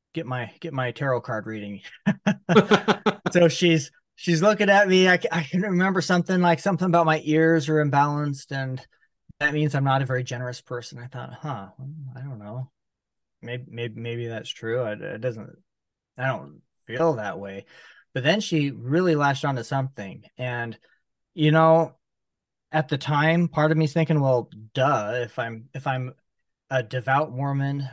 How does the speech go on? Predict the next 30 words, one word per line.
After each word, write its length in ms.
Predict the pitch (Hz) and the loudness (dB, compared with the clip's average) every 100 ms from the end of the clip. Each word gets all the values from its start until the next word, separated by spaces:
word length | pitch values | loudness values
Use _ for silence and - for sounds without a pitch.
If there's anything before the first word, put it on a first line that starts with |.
| 127 | -12
I'm, 320 | 113 110 110 _ _ | -12 -12 -14 _ _
I'm 120 | 117 110 | -12 -6
thirty-one 460 | 147 147 139 135 | -4 -2 -2 -2
or 100 | 127 | -4
thirty-two, 580 | 117 135 135 131 131 131 | -4 -6 -6 -6 -6 -4
I'm 120 | 117 | -4
not 180 | 123 127 | -4 -4
married 320 | 113 123 123 | -4 -6 -4
yet, 160 | 135 123 | -4 -4
obviously, 880 | 117 127 135 147 139 151 147 151 131 _ _ _ - - | -2 -2 -2 -4 -4 -4 -4 -6 -10 _ _ _ -20 -8
you 140 | 143 | -4
know, 240 | 131 135 135 | -2 -2 -2
there's, 340 | 123 113 - - - - | -4 -6 -10 -12 -8 -6
<laughs> 640 | - - - - - - | -6 -12 -20 -20 -12 -2
there's 180 | 151 - | -2 -2
trouble 560 | - 160 160 175 156 _ _ _ _ _ _ _ - | 0 2 4 2 -2 _ _ _ _ _ _ _ 0
there." 160 | 160 165 | 2 4
But 160 | 147 | 2
she, 220 | 165 220 147 | -4 -8 -4
she 180 | 190 | -2
looked 220 | 185 202 196 | 0 -2 -6
at 60 | |
me 80 | 160 | -4
and 80 | 147 | -4
she's 160 | 151 151 | -2 0
like, 180 | 147 - - - _ _ _ _ _ _ _ _ | 0 -4 -16 -18 _ _ _ _ _ _ _ _
"You 720 | 127 135 208 175 131 120 123 123 _ _ _ _ _ _ _ _ _ | -8 -4 0 0 0 -2 -6 -12 _ _ _ _ _ _ _ _ _
are 220 | 131 127 117 | -2 -2 -2
afraid 540 | - 135 117 98 - _ _ _ _ _ _ _ _ _ _ - | -6 -6 -6 -8 -16 _ _ _ _ _ _ _ _ _ _ -10
of 380 | 131 113 107 | -6 -6 -6